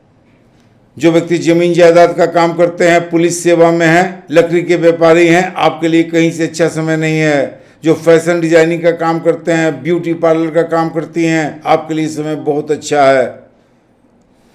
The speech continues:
दस बज के सोलह मिनट एएम से लेके एक बज के पचपन मिनट पीएम तक का समय है।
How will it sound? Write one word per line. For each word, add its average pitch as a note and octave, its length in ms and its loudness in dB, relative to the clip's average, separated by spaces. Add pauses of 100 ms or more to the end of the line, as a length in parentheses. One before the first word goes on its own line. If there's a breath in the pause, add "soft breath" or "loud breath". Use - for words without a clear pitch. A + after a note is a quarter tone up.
(440 soft breath)
दस E3 260 2
बज E3+ 140 -2
के E3 120 -4
सोलह E3 360 -2
मिनट E3 260 -4
एएम D#3+ 240 -2
से D#3+ 140 -4
लेके E3 340 -2
एक D#3+ 120 -4
बज D#3+ 140 -6
के E3 120 -8
पचपन D#3+ 400 -2
मिनट D#3+ 340 -4
पीएम D#3+ 260 0
तक D#3+ 260 -2
का D#3+ 100 0
समय D#3+ 320 0
है। C3+ 280 -4